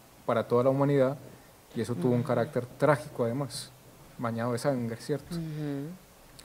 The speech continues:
Speaker 1: Con el caso colombiano, hice la referencia a Estados Unidos, fue para explicar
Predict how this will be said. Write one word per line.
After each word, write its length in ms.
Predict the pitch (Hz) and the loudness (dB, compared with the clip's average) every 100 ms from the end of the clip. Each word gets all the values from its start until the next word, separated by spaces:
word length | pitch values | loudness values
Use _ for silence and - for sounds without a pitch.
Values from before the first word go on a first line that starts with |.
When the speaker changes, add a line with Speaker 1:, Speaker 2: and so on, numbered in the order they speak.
| - - - - - - - - - | -20 -20 -20 -20 -20 -20 -20 -10 2
Speaker 1:
Con 180 | 160 | 4
el 80 | 151 | 6
caso 240 | 180 175 196 | 6 6 6
colombiano, 600 | 202 202 190 156 165 - - - - 156 - | 6 8 8 8 4 -4 -12 -18 -10 -10 -4
hice 200 | 139 170 | 0 4
la 100 | 147 | 4
referencia 420 | 135 139 135 135 | 6 4 2 -2
a 40 | 156 | -2
Estados 320 | 160 156 151 | 2 2 2
Unidos, 340 | 143 139 151 | 0 2 -2
fue 300 | - 156 151 | 0 4 4
para 500 | 147 147 139 123 127 127 - - - | 2 0 2 2 -2 -10 -18 -18 -14
explicar 760 | - - 123 117 120 120 120 | -10 -4 -4 0 4 4 2